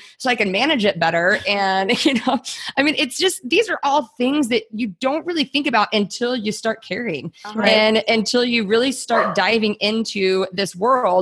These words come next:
Speaker 1: and figuring out, "Oh, this might not work in every single situation."
Speaker 2: Yeah.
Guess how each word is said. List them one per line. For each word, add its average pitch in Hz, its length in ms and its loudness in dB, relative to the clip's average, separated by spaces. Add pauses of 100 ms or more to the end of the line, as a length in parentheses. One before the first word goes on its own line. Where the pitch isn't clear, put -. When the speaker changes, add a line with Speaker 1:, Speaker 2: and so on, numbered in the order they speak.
(140)
Speaker 1:
and 190 220 0
figuring 202 420 0
out, 196 140 0 (180)
"Oh, 160 140 2
this 302 320 -2
might 605 200 -6
not 539 120 -4
work 453 180 -8
in 359 80 -4
every 170 160 -8
single 160 260 -12
situation." - 520 -16
Speaker 2:
Yeah. 214 80 -12